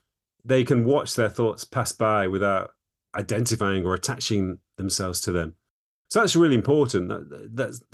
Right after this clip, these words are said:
in itself, that's a kind of freedom when you realize, when you step back and realize that you are not your thoughts.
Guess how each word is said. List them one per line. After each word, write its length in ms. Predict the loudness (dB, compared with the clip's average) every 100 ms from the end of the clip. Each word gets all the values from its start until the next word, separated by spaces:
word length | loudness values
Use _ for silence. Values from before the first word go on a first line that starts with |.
| -2
in 140 | 0
itself, 340 | 2 2 2 2
that's 220 | -2 -2
a 20 |
kind 220 | 0 0
of 80 | -2
freedom 640 | -2 2 2 2 0 -2 -10 _ _ _ _ _ 0
when 120 | 2
you 160 | 4
realize, 640 | 4 4 4 2 0 -2 -2
when 100 | -4
you 80 | -2
step 320 | -2 -2 0
back 420 | -2 -2 -10 _ _ _ _ _ _ -2
and 160 | 2
realize 500 | 4 4 4 2 -2
that 100 | -4
you 200 | -2 0
are 40 | 0
not 200 | -2 -4
your 160 | -6
thoughts. 560 | -2 -2 -2 -6 -10